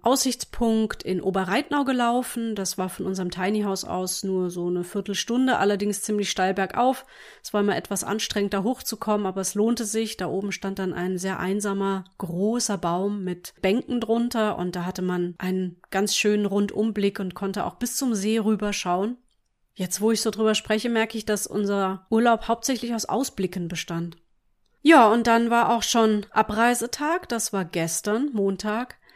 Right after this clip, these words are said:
Und das Wetter hat uns so richtig rausgeschmissen. Gestern war der absolute Regentag. Es hatte nachts schon angefangen, da war so richtig Gewitter und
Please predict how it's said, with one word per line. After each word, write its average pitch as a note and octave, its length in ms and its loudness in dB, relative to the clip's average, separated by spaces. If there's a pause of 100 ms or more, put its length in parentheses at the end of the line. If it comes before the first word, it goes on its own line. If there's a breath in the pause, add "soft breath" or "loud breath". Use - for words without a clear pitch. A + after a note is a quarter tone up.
(400 soft breath)
Und A3+ 560 4
das A3 180 0
Wetter A#3 320 4
hat A3+ 140 2
uns A3 120 2
so A3+ 120 2
richtig A3+ 500 -2
rausgeschmissen. F#3 880 0
Gestern G#3+ 460 -2
war G3 160 0
der F#3+ 200 -4
absolute A3 800 -2
Regentag. F3 680 -2
Es F#3 100 -6
hatte G#3 200 -4
nachts A3 360 -2
schon A#3 160 -4
angefangen, A#3+ 720 -2
da G3+ 80 -2
war G#3 80 0
so G3 120 -6
richtig G#3 320 -6
Gewitter A#3 540 0
und F#3+ 280 -2